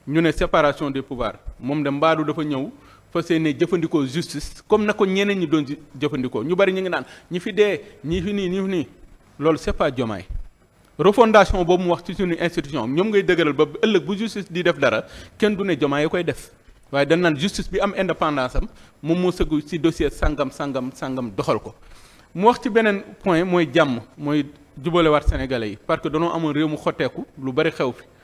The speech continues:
Kon yor, yor ay kàddu yuy dalal xelu askan wi, loolu lu baax la. Humilité mooy lan lañ doon jiit suñu nguur, mooy arrogance. Ay nit lañ yoo xam ne danoo féete ci kaw, du ñu xool ci suuf. Loolu tax démb bi ma koy gis mu ne,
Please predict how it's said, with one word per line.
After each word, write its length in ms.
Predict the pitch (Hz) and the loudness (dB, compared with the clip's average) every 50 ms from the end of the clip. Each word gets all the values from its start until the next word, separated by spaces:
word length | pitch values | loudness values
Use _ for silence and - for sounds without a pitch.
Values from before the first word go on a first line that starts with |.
| _ _ _ - _ | _ _ _ -12 _
Kon 300 | - 190 190 196 190 190 180 | 0 0 0 0 -2 0 4
yor, 200 | 214 226 214 - | 6 6 6 8
yor 160 | 214 226 226 - | 6 6 6 6
ay 120 | 208 190 | 4 4
kàddu 260 | - - 214 180 170 170 | 4 4 2 4 4 2
yuy 100 | 180 180 | 0 2
dalal 240 | 170 175 170 160 151 | 4 4 4 2 2
xelu 220 | - - 170 147 - | 2 2 2 2 2
askan 280 | 143 127 - - 131 120 | 4 6 6 6 4 0
wi, 160 | 139 254 - _ - _ _ _ _ _ _ _ - | -4 -4 -6 _ -14 _ _ _ _ _ _ _ -8
loolu 400 | 120 131 151 160 160 165 262 330 - - - - - | 0 4 6 6 8 6 4 0 -2 -8 -20 -18 -14
lu 160 | 117 117 123 | -8 -8 -2
baax 240 | 120 139 139 127 123 | 2 2 2 2 0
la. 100 | 110 82 - - | -4 -8 -2 0
Humilité 520 | 220 220 226 214 196 - 160 117 - - _ - | 2 4 4 4 2 0 0 -4 -6 -8 _ -10
mooy 180 | 135 151 170 175 | -4 -2 0 0
lan 100 | 196 202 | 2 2
lañ 160 | 202 190 190 | 2 2 2
doon 160 | 180 175 160 135 | 2 -2 -2 0
jiit 160 | 151 151 131 | -2 -4 -2
suñu 180 | - 160 143 139 | -2 -2 -2 -2
nguur, 180 | 131 123 135 127 | 0 -2 -2 -2
mooy 200 | 139 135 131 123 - | -2 -6 -6 -4 -2
arrogance. 560 | 147 151 147 135 135 131 127 - - - - - - - - - - - - | 0 0 0 0 0 -4 -4 -4 -8 -12 -14 -16 -20 -20 -20 -20 -16 -6 -4
Ay 100 | 143 151 | -2 -2
nit 180 | 151 160 - | -2 -2 0
lañ 140 | 160 151 143 | 0 0 2
yoo 140 | 143 143 139 | 2 0 0
xam 140 | 143 147 131 | 0 -2 -4
ne 100 | 123 123 | -4 -2
danoo 240 | 123 139 151 151 | -2 -2 -2 -2
féete 280 | 143 - 165 143 139 127 | -2 -2 -2 -2 -2 -6
ci 60 | - 151 | -8 -6
kaw, 160 | - 143 123 123 | -4 -2 -2 -2
du 100 | 123 135 | -2 -4
ñu 100 | 147 147 | -4 -2
xool 200 | - 147 127 117 | -4 -4 -4 -4
ci 80 | - 127 | -4 -4
suuf. 300 | - 131 113 - - - - - - - - - - - - - | -4 -4 -4 -10 -14 -20 -20 -20 -20 -20 -20 -20 -20 -20 -16 -6
Loolu 160 | - 143 160 175 | -2 -2 0 2
tax 120 | 180 156 143 | 0 0 4
démb 220 | 170 175 170 156 165 190 160 | 2 2 4 2 -2 -2 -2
bi 100 | 143 175 | -4 -4
ma 120 | 180 190 | -4 -2
koy 220 | 175 214 185 170 139 120 | 0 2 2 2 2 -2
gis 200 | 156 156 - - | -4 -6 -6 -6
mu 140 | 151 156 160 | -2 0 0
ne, 60 | 160 | 0